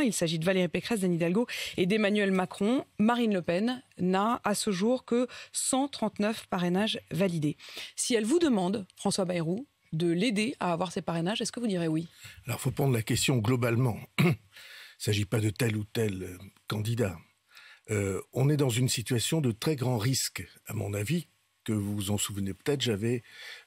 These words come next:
Speaker 2: euh, sur laquelle j'avais averti il y a déjà, euh, plusieurs semaines. <clears throat>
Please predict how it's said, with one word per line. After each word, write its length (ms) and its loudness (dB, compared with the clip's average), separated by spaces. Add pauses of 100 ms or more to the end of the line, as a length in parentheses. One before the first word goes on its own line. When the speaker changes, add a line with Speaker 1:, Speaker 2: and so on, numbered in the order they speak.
Speaker 2:
euh, 560 -4 (560)
sur 220 -2
laquelle 280 2
j'avais 360 2
averti 640 2 (480)
il 100 0
y 60 4
a 80 4
déjà, 500 2
euh, 340 -2 (600)
plusieurs 360 2
semaines. 440 4
<clears throat> 60 -20